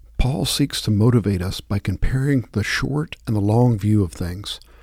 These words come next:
The wreaths of wilting laurel leaves placed upon the heads of winning athletes in ancient times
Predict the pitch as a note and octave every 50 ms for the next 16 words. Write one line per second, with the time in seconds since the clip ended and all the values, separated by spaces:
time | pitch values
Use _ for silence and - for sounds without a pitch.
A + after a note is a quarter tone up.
0 | - - - - - _ _ _ _ _ - A2 G#2+ G#2+ B2+ C3+ C3 A2+ - -
1 | - - - - G#2 F2+ F2+ G#2 B2 C3 B2+ - B2 A#2 G#2 G2 G#2+ A2 A2+ A2
2 | A2 G2+ G2+ A2 A2 G#2 G#2 G2 E2+ D#2 - - - - - A#2 A2+ G#2+ - -
3 | - - A2 G#2 G2 F2+ G2 G#2 G2+ F#2+ E2 - F2+ E2+ E2+ G#2 G#2 G2+ G2 F#2
4 | - - G#2 G#2+ - - - F2+ E2+ E2 - - - - - - - G2+ G2 -
5 | - A2 A#2+ A2+ - - G2 - - - A2 G#2+ G2+ F#2 E2+ E2+ E2 -